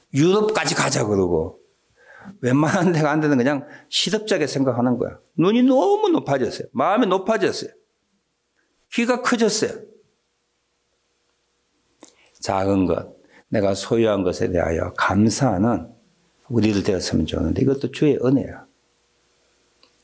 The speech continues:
자족하는 마음 주십시오. 그렇게 기도하고, 자족하는 마음의 생각이 나오는 찬송이, 기쁨이 하나님 앞에 영광이 되는 우리들 되었으면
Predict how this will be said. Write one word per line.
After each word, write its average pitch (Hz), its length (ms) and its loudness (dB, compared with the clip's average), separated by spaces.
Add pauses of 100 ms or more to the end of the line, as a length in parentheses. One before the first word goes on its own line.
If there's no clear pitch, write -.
(1040)
자족하는 98 640 0
마음 78 340 0
주십시오. 87 840 0
그렇게 90 540 -2 (560)
기도하고, 92 720 -2 (640)
자족하는 107 500 0
마음의 87 320 2
생각이 82 300 2
나오는 82 460 -2
찬송이, 127 720 0
기쁨이 131 600 0 (800)
하나님 107 260 0
앞에 90 200 -2
영광이 123 440 2
되는 85 400 -2 (380)
우리들 90 340 0
되었으면 82 680 -4